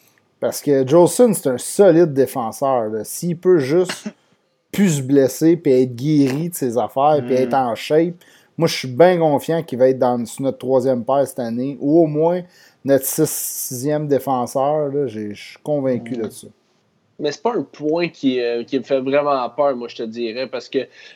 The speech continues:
Speaker 3: si on peut checker en ce moment, Norlinder, euh, avec Frölunda, joue à droite, euh, depuis le début de la saison.
Speaker 1: OK. Ah, ouais,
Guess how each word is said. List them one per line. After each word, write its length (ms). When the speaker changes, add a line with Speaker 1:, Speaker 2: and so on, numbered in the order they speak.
Speaker 3:
si 100
on 60
peut 240
checker 420
en 120
ce 120
moment, 240
Norlinder, 560
euh, 480
avec 200
Frölunda, 560
joue 320
à 100
droite, 480
euh, 220
depuis 320
le 40
début 260
de 80
la 120
saison. 460
Speaker 1:
OK. 320
Ah, 720
ouais, 40